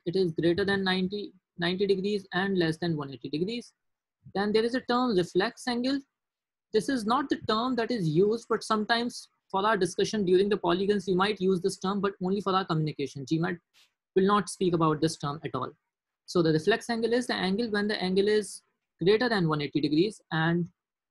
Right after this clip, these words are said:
less than three sixty degrees. Then comes straight angle. Straight angle means when theta is equal to one eighty degrees. So acute angle, we can draw the figure such as this. Right angle, figure will look like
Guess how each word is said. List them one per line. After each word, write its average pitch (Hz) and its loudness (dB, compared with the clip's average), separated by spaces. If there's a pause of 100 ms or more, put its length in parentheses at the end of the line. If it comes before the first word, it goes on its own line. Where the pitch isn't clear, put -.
(1040)
less 190 2
than 185 0
three 160 -2
sixty 135 -8
degrees. - -12 (580)
Then 180 0
comes 208 -2 (240)
straight - -2
angle. 240 -2 (920)
Straight 240 -2
angle 254 0 (160)
means 208 -2 (320)
when 147 -6
theta 160 0
is 165 2
equal 165 2
to 285 -4 (480)
one 160 -4 (100)
eighty 156 -2
degrees. - -10 (420)
So - -6
acute 196 2
angle, 208 0
we 170 4
can 160 -2
draw 156 0
the 170 -2
figure 170 0
such 156 -6
as 135 -6
this. 180 -4
Right 151 -4
angle, 165 0
figure 143 -6
will 135 -4
look 143 -4
like 151 -4